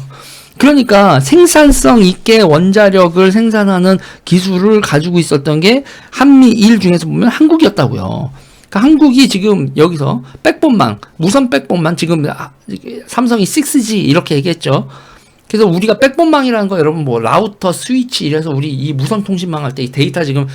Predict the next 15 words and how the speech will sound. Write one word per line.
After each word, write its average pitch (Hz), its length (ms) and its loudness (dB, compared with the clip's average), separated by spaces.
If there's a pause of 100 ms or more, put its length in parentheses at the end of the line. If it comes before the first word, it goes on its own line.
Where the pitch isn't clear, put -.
(120)
제가 156 300 0
뭐 135 100 -2
이렇게, 143 240 -2
이렇게 135 160 -6
중앙을 139 380 -2
걸린 127 180 0
거 135 100 2
여기서 123 240 -2
지금 123 140 -4
코덱이 226 340 -4
이렇게 135 240 -2
바꿔가지고 143 420 -2
여러분들한테 139 440 -2
다 139 160 -6
지금 135 220 -4